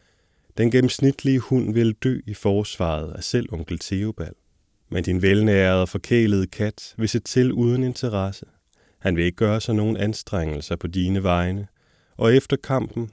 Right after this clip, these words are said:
vil han sandsynligvis fortære dit ubeskyttede lig. Jeg har kun hørt om én kat,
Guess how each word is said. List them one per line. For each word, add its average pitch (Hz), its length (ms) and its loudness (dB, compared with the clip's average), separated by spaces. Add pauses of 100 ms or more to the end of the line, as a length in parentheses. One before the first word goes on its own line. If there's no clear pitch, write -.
(100)
vil 127 120 2
han 123 100 2
sandsynligvis 117 880 0
fortære 107 560 -2
dit 85 180 -8
ubeskyttede 82 680 -2
lig. 95 240 -6 (960)
Jeg 110 100 2
har 120 80 0
kun 139 260 2
hørt 123 280 0
om 117 220 -6
én 123 200 0
kat, - 500 -12